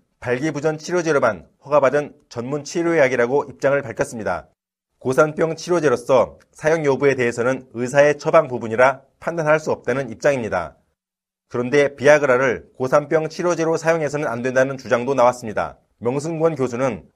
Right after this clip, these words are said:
오늘 자신의 페이스북에 비아그라가 고산병을 악화시킨다는 임상시험 결과가 있어 예방이나 치료를 위해 권장되지 않는다며 관련 논문을 링크하기도 했습니다. 반면 고산 지역을 방문하기 전에 의사로부터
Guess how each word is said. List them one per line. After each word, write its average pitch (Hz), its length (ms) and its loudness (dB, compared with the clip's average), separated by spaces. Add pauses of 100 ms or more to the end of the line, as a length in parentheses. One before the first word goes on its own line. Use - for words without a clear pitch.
(120)
오늘 127 260 -2
자신의 139 400 -2
페이스북에 117 600 -6 (280)
비아그라가 139 640 4
고산병을 151 580 -2
악화시킨다는 139 880 -2
임상시험 147 580 -2
결과가 120 340 0
있어 101 440 0 (300)
예방이나 127 600 0 (220)
치료를 165 480 -2
위해 135 180 2 (100)
권장되지 135 520 -2
않는다며 110 580 -2 (300)
관련 131 320 -2
논문을 123 440 -4
링크하기도 131 540 0
했습니다. 120 560 -4 (340)
반면 127 460 -2
고산 160 340 -2
지역을 147 280 2
방문하기 139 460 0
전에 117 360 -2 (220)
의사로부터 123 720 0